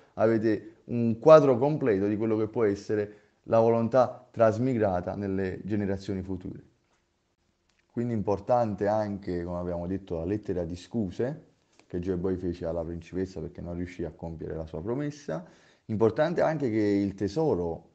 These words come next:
che si trova all'Augtail, Raftel, come preferite, sia stato portato lì da Joy Boy. Poi non credo Roger l'abbia preso, però Roger con la sua, diciamo, morte lì sul palco, lì,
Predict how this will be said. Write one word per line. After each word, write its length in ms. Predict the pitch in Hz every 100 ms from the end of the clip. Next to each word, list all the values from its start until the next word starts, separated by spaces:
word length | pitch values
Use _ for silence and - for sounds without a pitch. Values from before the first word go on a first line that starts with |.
| _
che 100 | -
si 40 |
trova 220 | 101 95
all'Augtail, 760 | 92 104 120 92 98 110 117 85
Raftel, 460 | 87 104 98 - 80
come 180 | 87 87
preferite, 640 | 90 87 104 101 85 80 _ _ _ _ _
sia 200 | _ 113
stato 220 | 107 113 107
portato 320 | 101 110 104
lì 120 | 123
da 160 | 123 92
Joy 220 | 95 98
Boy. 420 | 107 120 87 - - _ _
Poi 380 | - 127 135 117 -
non 180 | 117
credo 280 | 120 131 110
Roger 320 | 98 95 98
l'abbia 320 | 92 95 98 117
preso, 380 | 143 165 104
però 240 | 92 107 123
Roger 580 | 107 123 107 104 92 90
con 140 | 95
la 120 | 92
sua, 680 | 90 113 113 101 95 92 - _ -
diciamo, 500 | 92 95 87 87 87
morte 760 | 107 101 - - 113 135 - - _ _ _ _ -
lì 380 | 104 110 95 -
sul 180 | - 98
palco, 500 | - 101 90 - 98
lì, 400 | 123 147 -